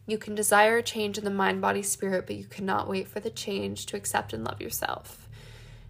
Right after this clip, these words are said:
Number two, acknowledge the present moment. How are you feeling? Identify the thoughts and feelings, the fears. Write these down. Number three,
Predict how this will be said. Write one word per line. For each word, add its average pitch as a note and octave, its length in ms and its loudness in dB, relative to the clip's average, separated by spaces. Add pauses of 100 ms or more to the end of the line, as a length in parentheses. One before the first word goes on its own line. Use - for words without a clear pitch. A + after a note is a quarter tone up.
(120)
Number G#3 240 6
two, A3+ 540 6
acknowledge G3+ 640 6
the A#3+ 80 2
present A#3 360 2
moment. G3 460 4
How G3+ 260 4
are G3 60 4
you A#3 180 -2
feeling? G#3 640 2
Identify G3 580 2
the A3+ 120 -2
thoughts A3+ 340 2
and G#3+ 160 -6
feelings, G#3 540 0
the G3 120 -4
fears. A3 880 4 (840)
Write G3 240 6
these A#3+ 200 0
down. G3 460 6 (680)
Number G3 220 2
three, G3+ 640 2